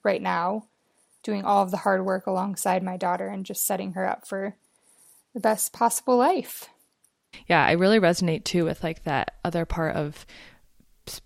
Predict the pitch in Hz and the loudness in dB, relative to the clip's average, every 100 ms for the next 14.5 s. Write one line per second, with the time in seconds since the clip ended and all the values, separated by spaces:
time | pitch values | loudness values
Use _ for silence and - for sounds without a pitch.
0 | - 190 175 - 180 165 175 170 165 156 | 0 2 2 0 -2 0 -2 -2 -4 -4
1 | 156 156 - 170 151 - 175 180 - 156 | -4 -6 -6 -2 0 0 0 0 -2 -6
2 | - - 165 - - _ - - - - | -6 -2 -2 -2 -8 _ -20 -18 -20 -16
3 | - 170 170 156 - 170 165 156 143 202 | -6 0 2 0 0 -2 0 0 2 2
4 | 180 143 - 147 147 170 196 - - 151 | 2 0 -2 -4 -4 -4 -8 -6 -4 -2
5 | 156 156 - 151 143 147 - - - - | -2 -4 -4 -4 -4 -8 -10 -14 -16 -4
6 | 165 156 151 - 151 156 151 147 147 131 | -2 0 -2 -4 -2 -2 -2 -4 -4 -2
7 | 139 - 165 - _ - 165 156 156 - | 0 -2 -4 -10 _ -6 -4 -4 -4 -6
8 | 165 160 190 175 165 - 151 - 156 151 | -4 -2 -2 -2 -2 0 -2 -2 -4 -4
9 | 151 147 143 127 160 - - - _ _ | -4 -2 -2 -4 -8 -14 -18 -20 _ _
10 | _ - 170 156 147 - - 165 156 156 | _ -4 0 0 0 -6 -6 -4 -2 0
11 | 156 160 160 147 143 143 - - - - | -2 -4 -4 -4 -4 -4 -8 -12 -20 -20
12 | - - 160 135 151 160 - 196 208 - | -20 -4 2 4 4 0 0 0 0 -2
13 | 156 143 139 - 170 156 143 - 160 160 | -2 -2 -6 -6 -4 -2 -4 -4 -6 -4
14 | 143 - - - | -6 -8 -12 -12